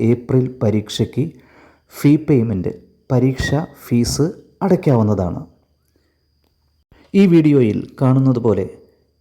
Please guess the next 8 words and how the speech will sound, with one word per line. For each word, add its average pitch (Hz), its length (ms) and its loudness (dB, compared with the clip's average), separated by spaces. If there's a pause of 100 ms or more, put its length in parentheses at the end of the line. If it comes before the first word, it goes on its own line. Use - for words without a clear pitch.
(460)
നവംബർ 151 640 0 (180)
ഇരുപത്തിയൊന്നാം 135 920 0 (120)
തീയതി 123 220 2
മുതൽ 101 380 -2 (320)
ഡിസംബർ 131 500 0 (280)
ഇരുപതാം 131 440 2 (100)
തീയതി 110 220 0
വരെ 104 220 -2